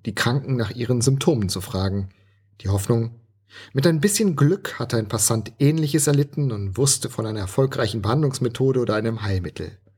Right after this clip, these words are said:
Medizinisches Crowdsourcing, ein Sickstarter-Projekt sozusagen. Interessanterweise glaubte man in Mesopotamien nicht ausschließlich an übernatürliche Ursachen für Erkrankungen.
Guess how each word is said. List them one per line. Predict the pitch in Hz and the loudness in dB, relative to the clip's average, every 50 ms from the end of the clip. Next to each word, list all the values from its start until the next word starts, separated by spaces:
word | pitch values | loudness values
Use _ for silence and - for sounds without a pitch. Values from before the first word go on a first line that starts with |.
| _ _ _ _ _ _ _ _ - | _ _ _ _ _ _ _ _ -4
Medizinisches | 104 104 101 131 104 - - 123 120 113 - 123 120 - | -2 0 0 2 0 2 2 2 0 0 0 -2 -2 -2
Crowdsourcing, | - - 135 135 160 - - - 95 92 90 - 95 92 98 98 98 98 - _ _ _ - _ _ | 0 0 2 2 2 0 0 0 0 -2 -2 -2 -4 -6 -6 -8 -12 -14 -16 _ _ _ -20 _ _
ein | - - 101 101 98 | -6 -4 -2 -2 0
Sickstarter-Projekt | 98 - - 175 - - - - 92 85 - - 82 - - 98 90 82 - - - | 0 2 2 2 2 2 0 0 0 -4 -4 -6 -8 -6 -4 -4 -4 -4 -6 -10 -12
sozusagen. | 90 87 - - 90 87 78 - - - - - - _ _ _ _ _ _ _ _ _ _ _ _ _ _ _ _ _ _ _ _ _ _ _ _ _ _ _ _ _ _ _ _ - | -12 -10 -8 -8 -8 -6 -8 -8 -10 -12 -16 -18 -20 _ _ _ _ _ _ _ _ _ _ _ _ _ _ _ _ _ _ _ _ _ _ _ _ _ _ _ _ _ _ _ _ 0
Interessanterweise | - 131 - - 127 117 - 127 120 - 107 98 104 117 131 135 160 | 0 2 4 4 4 4 4 2 2 2 0 2 4 2 4 4 4
glaubte | 139 - - 120 - - 156 | 4 4 2 2 2 0 0
man | 135 131 131 | 0 2 0
in | 123 120 | 2 0
Mesopotamien | 120 117 135 - - 120 - - 107 110 123 127 131 135 131 127 | 0 0 0 0 0 0 0 0 -2 -2 0 0 0 0 0 2
nicht | 135 143 135 - - - | 0 0 0 -2 -8 -2
ausschließlich | 135 139 143 139 - - 139 147 - - 120 107 - - | 0 0 0 0 -2 -2 0 0 2 2 2 0 2 -2
an | 120 117 | -2 -2
übernatürliche | 131 117 120 110 110 104 101 - 113 104 104 98 - - | 2 2 2 2 2 0 0 0 0 0 0 0 0 0
Ursachen | - 127 120 95 98 - 98 95 | 2 2 2 2 0 -2 -4 -8
für | 95 - | -8 -8
Erkrankungen. | - - - - 98 104 - 101 - - | -8 -8 -8 -8 -8 -8 -8 -10 -10 -12